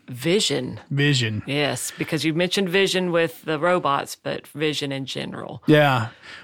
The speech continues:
Speaker 2: Uh, vision, vision is a bit of a magic. Um, it's an art, uh, for sure. And the reason is, is, is <laughs> that's one skill set that a lot of people feel like there needs to be a better,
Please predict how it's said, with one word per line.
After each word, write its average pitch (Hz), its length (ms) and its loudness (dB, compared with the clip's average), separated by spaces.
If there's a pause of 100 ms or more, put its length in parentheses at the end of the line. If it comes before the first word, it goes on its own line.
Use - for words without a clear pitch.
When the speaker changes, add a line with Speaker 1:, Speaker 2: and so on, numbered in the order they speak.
(100)
Speaker 2:
Uh, 131 400 2
vision, 185 640 4 (180)
vision 185 440 4
is 143 160 4
a 135 60 2
bit 135 180 4
of 123 100 2
a 120 60 0
magic. 110 600 -2 (220)
Um, 110 380 0
it's 135 160 0
an 123 80 0
art, 107 340 -4 (240)
uh, 113 160 -4
for - 140 -6
sure. 110 560 -4 (420)
And 170 100 6
the 170 60 8
reason 202 380 6
is, 147 220 4 (280)
is, 127 560 0
is 117 180 2 (400)
<laughs> - 480 -20
that's 175 460 2
one 160 640 4 (720)
skill 165 340 4
set 117 540 0 (400)
that 127 460 2 (340)
a 135 100 -4
lot 143 240 6
of 143 80 2
people 139 460 2
feel 147 300 4
like 131 340 4
there 135 200 0
needs 131 220 2
to 135 60 0
be 127 100 4
a 120 60 2
better, 120 380 -2